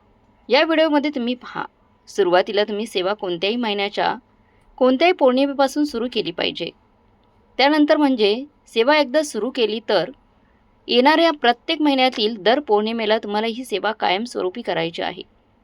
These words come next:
घरामध्ये करता येईल, ज्यांना कायमस्वरूपी करायची आहे किंवा करायची नसेल त्यांनी एक अनुभव घ्यायचा आहे.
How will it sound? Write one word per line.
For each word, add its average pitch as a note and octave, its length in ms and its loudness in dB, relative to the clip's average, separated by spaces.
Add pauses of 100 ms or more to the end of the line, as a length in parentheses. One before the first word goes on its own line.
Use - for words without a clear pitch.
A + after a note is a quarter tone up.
(640)
घरामध्ये D4 460 2
करता B3+ 300 2
येईल, A#3 320 2
ज्यांना G#3+ 300 0
कायमस्वरूपी B3+ 640 -2
करायची G3+ 400 -2
आहे G3 360 -6 (640)
किंवा D4+ 160 2
करायची D4+ 400 4
नसेल C#4 360 0
त्यांनी A#3+ 280 0
एक - 240 -6
अनुभव A3+ 360 -2
घ्यायचा F#3 340 -2
आहे. F3 240 -4